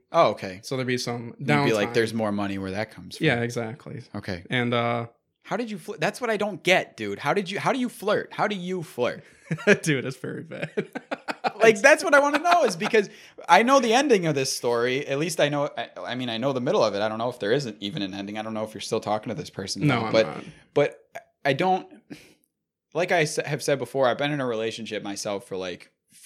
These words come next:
Speaker 1: fucking five years now. I don't remember how to date anymore. How do you,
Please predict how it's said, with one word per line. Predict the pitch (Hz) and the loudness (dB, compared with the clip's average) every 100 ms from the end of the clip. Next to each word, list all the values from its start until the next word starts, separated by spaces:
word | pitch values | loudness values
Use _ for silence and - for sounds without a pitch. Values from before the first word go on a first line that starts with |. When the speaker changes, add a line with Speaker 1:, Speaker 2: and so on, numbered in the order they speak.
| - | -14
Speaker 1:
fucking | 120 113 98 | -12 -10 -6
five | 107 104 101 | -2 -2 -2
years | 98 98 | -4 -4
now. | - 85 - | -6 -10 -4
I | 113 208 | 2 2
don't | 202 | 2
remember | 110 104 110 127 110 | -4 -2 0 2 0
how | 104 | -2
to | 90 | -8
date | 87 101 110 80 | -6 -4 -4 -6
anymore. | 80 76 69 - - | -12 -12 -14 -14 -6
How | 135 190 | -2 -2
do | |
you, | 202 156 127 | -2 -4 -6